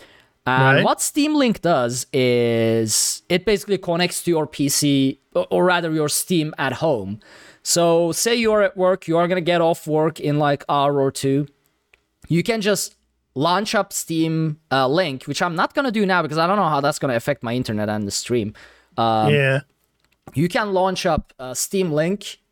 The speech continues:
Speaker 1: get yourself in the queue, and get it start, like, start getting it, uh, counting.
Speaker 2: Oh, wow. I had not thought about that. That's phenomenal.
Speaker 1: Yeah, or you can even actually play. Now, because the game is not optimized for consoles, the inputs are,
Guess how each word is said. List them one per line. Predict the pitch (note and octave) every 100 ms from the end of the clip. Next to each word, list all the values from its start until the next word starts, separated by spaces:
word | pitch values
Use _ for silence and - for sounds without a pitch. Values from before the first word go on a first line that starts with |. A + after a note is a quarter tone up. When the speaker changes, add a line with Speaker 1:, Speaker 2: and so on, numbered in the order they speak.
| _ _ _ B2+
Speaker 1:
get | G3
yourself | G#3+ G3+ - F3+ D#3
in | D#3+
the | C#3+
queue, | - F#3 F#3+ F#3+ F#3+ F#3 -
and | C#3 C#3 C#3 C#3 C#3 C#3 C#3 C#3 C#3+ C#3
get | C#3+
it | D3
start, | - D#3+ C#3 C3+ _ B2+
like, | B2 A#2
start | - - D#3+ B2 D3+
getting | C3+ C3 B2
it, | A#2 - -
uh, | G#2 D2+ D2 - B2 C#3
counting. | - D#3 D#3+ D3+ C#3+ C3+
Speaker 2:
Oh, | E3+
wow. | F3 B2+ G#2+ G#2+ A2 A2
I | B2
had | A#2+ C3+ D3+
not | D3 B2
thought | C3+ B2+
about | B2+ A2+ G#2
that. | G#2+ G2
That's | B2+ B2+
phenomenal. | - G2+ F#2+ A#2 A2 F2+ F2 - -
Speaker 1:
Yeah, | D#3 C3 A2+ -
or | F3+
you | D#3 G3
can | G3 F4
even | G#4+ F#4
actually | C#4+ - G#3 D3+
play. | - D3 E3+ C#3+ G#2+ A#2
Now, | D3 E3 F3 E3+
because | F3 C#4+ D4
the | B3+
game | B3 A#3+
is |
not | G3+ G3+
optimized | F#3+ G3+ G3 F#3 -
for | F#3+ E3+
consoles, | - D3 C#3+ - G3+ A#3 F#3
the | D3+ D#3+
inputs | F3 F#3 E3+ E3
are, | D3+ C#3+ C3+ A#2+